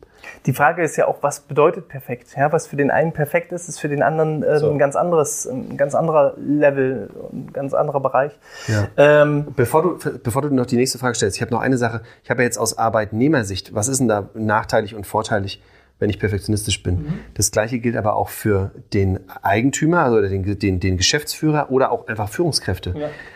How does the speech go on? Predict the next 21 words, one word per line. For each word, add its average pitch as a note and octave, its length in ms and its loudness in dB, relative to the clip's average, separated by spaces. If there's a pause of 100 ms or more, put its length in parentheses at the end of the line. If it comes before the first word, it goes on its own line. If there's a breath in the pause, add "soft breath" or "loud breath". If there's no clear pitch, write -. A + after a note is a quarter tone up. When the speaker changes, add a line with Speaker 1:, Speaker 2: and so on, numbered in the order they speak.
(180 loud breath)
Speaker 2:
Wenn G2 120 2
die F3+ 140 4
perfektionistisch E3 800 0
sind, E2+ 340 -6 (560 soft breath)
dann G#2+ 160 2
kann E3 360 -2
der A2+ 140 2
Nachteil G#2 680 0
dann C#3+ 160 0
sein, C#3 440 0
die C#3+ 380 -2
haben, C#3 220 2
wie B2+ 40 -4
du C#3 100 2
es - 60 -2
schon C3 140 0
gesagt A#2+ 260 -2
hast, G#2 160 -4 (220 loud breath)
Schwierigkeiten, C#3 720 -2
Dinge A#2+ 240 -2
abzugeben. F2+ 720 -2